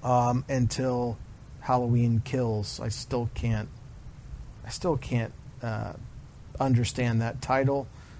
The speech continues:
but it is what it is. Um, but long story short, I, um, I had Jim put out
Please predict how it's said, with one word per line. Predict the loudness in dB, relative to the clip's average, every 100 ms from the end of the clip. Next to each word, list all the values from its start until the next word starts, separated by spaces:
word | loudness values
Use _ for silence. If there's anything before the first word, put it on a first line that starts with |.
| -18 -18 -18 -4 6
but | 8 10
it | 10
is | 8 4
what | 2
it | 0
is. | -2 -6 -12 -12 -16 -18 -16 -16 -4 2
Um, | 4 6 6 4 4 2 2 -2 -10 -12 -10 -12 -14 -14 -14 -14 -14 4
but | 8 10 10 6 0 -2 -6 -14 -16 -14 -10 -10 -4
long | 6 8 8
story | 6 6 6
short, | 6 4 4 4 4 0 -10 -18 -18 -18 -18 -10 2
I, | 6 8 6 6 6
um, | 6 4 2 2 0 -4 -16 -16 -16 -18 -18 -18 -18 -16 -16 -12 -2
I | 2
had | 6 10 12
Jim | 12 12 6 6 4 0 -4 -8 -14 -14 -8
put | 2 6
out | 8 8 6 4 -6